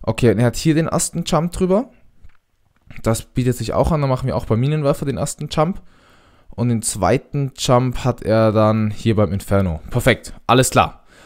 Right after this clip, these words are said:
Gut, dann <laughs> schaue ich mal, ob ich das genauso hinbekomme. Und ich habe ein bisschen stärkere Einheiten, dafür ein bisschen stärker, äh, schwächere Helden. Alles ist soweit ready.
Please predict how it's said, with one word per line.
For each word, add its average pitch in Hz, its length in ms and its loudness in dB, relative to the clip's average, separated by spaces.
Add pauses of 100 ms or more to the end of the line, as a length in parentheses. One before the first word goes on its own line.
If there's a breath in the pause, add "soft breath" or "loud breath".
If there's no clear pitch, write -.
(300 soft breath)
Gut, 170 340 6
dann 123 120 4
<laughs> - 0 -
schaue 175 380 8
ich 113 120 4
mal, 113 220 4
ob 127 100 2
ich 131 40 -2
das - 180 -4
genauso 139 280 0
hinbekomme. 147 480 0 (340 loud breath)
Und 117 300 2
ich - 80 -4
habe 127 260 -6
ein 117 60 -8
bisschen 147 240 -4
stärkere 127 320 0
Einheiten, 143 400 -2
dafür 127 180 -4
ein 120 40 -6
bisschen 131 240 -6
stärker, - 480 -2
äh, 113 160 4
schwächere 120 340 0
Helden. 131 400 0 (460 loud breath)
Alles 196 240 6
ist 196 140 -2
soweit 160 280 6
ready. 175 260 4